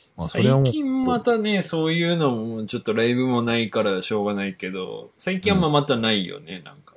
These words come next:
Speaker 2: ちょっと空いてるよね。
Speaker 1: どういうこと？
Speaker 2: なんかまたこの憧れの人ととか、やばい人と一緒になんかできたみたいなのが、ちょっと落ち着いてない。
Speaker 1: うん。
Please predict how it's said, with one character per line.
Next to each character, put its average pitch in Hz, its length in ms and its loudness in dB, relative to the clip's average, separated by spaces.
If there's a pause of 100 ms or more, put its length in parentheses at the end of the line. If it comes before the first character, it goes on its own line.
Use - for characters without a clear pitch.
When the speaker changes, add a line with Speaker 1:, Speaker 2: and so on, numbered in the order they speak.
Speaker 2:
ち - 60 -12
ょ - 20 -8
っ 95 40 -10
と - 40 -12
空 85 140 -6
い 90 80 -12
て - 100 -16
る 82 60 -16
よ - 100 -20
ね。 - 40 -20 (1300)
Speaker 1:
ど 101 80 0
う 87 40 0
い 76 40 -6
う 71 40 -4
こ - 0 -
と？ - 200 -12 (320)
Speaker 2:
な 107 140 -4
ん - 20 -10
か 101 80 -2
ま 101 160 0
た 98 140 -8
こ 107 160 -4
の 101 340 -2 (340)
憧 110 300 2
れ 101 140 2
の 98 140 0
人 95 260 -2
と 85 100 -8
と - 80 -10
か、 85 80 -10
や 98 140 -2
ば 104 120 2
い 98 60 2
人 92 240 -2
と 87 160 -6
一 90 100 -4
緒 - 180 -6
に 87 80 -6
な 90 100 -4
ん 87 40 -6
か 87 120 -8
で 87 160 -6
き - 80 -18
た - 140 -14
み 85 120 -14
た - 100 -10
い - 80 -12
な 147 120 -16
の 143 100 -16
が、 143 280 -16 (140)
ち - 80 -8
ょ 170 40 -6
っ - 20 -8
と 185 140 -2
落 190 120 -6
ち 85 260 -10
着 76 40 -14
い - 20 -6
て 71 80 -6
な - 120 -10
い。 - 0 -
Speaker 1:
う - 40 -20
ん。 - 20 -20